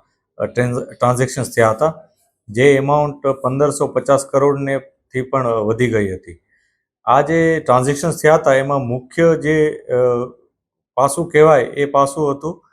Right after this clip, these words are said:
અ, મ્યુલ એકાઉન્ટ્સ, જે કરંટ એકાઉન્ટ્સ હતા.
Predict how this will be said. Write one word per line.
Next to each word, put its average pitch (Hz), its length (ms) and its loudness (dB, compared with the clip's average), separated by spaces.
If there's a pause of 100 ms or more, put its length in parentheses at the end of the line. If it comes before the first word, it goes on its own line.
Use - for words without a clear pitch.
(320)
અ, 117 100 -6
મ્યુલ 131 340 0
એકાઉન્ટ્સ, 107 560 -2 (300)
જે 127 140 -4
કરંટ 139 360 0
એકાઉન્ટ્સ 113 420 -4
હતા. - 280 -16